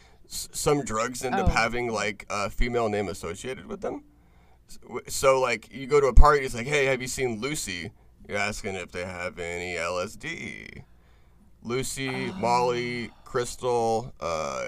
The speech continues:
Speaker 1: Ophelia, uh,
Speaker 2: I haven't seen, I haven't taken a lot of drugs. Um,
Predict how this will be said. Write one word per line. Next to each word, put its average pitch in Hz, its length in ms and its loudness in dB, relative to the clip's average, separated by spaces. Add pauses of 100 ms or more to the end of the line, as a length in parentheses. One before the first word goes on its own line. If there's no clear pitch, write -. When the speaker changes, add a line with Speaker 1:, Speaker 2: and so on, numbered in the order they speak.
Speaker 1:
Ophelia, 104 840 -2 (600)
uh, 57 480 -10 (840)
Speaker 2:
I 214 80 4
haven't 254 320 -2
seen, 208 420 -8
I 208 100 2
haven't 254 280 -4
taken 226 260 -6
a 240 80 -2
lot 240 160 0
of 240 80 -8
drugs. 254 560 -6
Um, 170 580 -4